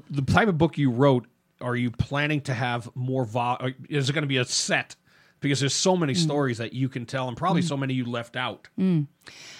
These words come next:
Speaker 2: I'm sure that there would be more stories that I could tell, and there still, there are that, that aren't included in that book. Um, maybe. I, I, I definitely envision, um, a revision of that book or another edition, right? The next edition, because there's so much more that I could plug in,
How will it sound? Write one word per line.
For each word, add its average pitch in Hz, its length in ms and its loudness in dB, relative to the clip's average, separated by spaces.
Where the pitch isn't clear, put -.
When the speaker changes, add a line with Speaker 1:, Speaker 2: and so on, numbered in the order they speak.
Speaker 2:
I'm 180 160 2
sure 175 220 0
that 156 160 0
there 151 120 0
would 147 140 -2
be 143 120 -2
more 135 180 -2
stories 135 400 -4
that 135 120 -4
I 127 100 -2
could 139 180 -8
tell, 135 340 -2
and 135 240 0
there 139 140 -6
still, 143 300 -4
there 135 240 -4
are 147 420 0
that, 139 260 -2
that 139 140 -2
aren't 135 220 -2
included 139 420 -2
in 131 140 0
that 131 220 -2
book. 135 360 -4
Um, 135 440 0
maybe. 170 440 0
I, 143 240 -4
I, 151 140 0
I 160 80 2
definitely 175 640 2
envision, 139 720 2
um, 131 400 -4
a 139 80 -2
revision 135 540 -2
of 127 120 -4
that 117 200 -6
book - 260 -6
or 135 160 -2
another 135 380 0
edition, - 520 -4
right? 139 220 -2
The - 80 -4
next 131 320 -2
edition, 147 480 -2
because 147 240 -4
there's 131 180 -4
so 143 140 -2
much 131 260 -2
more 131 200 -2
that 127 120 -4
I 127 100 -4
could 131 200 -10
plug 135 300 -4
in, 131 360 2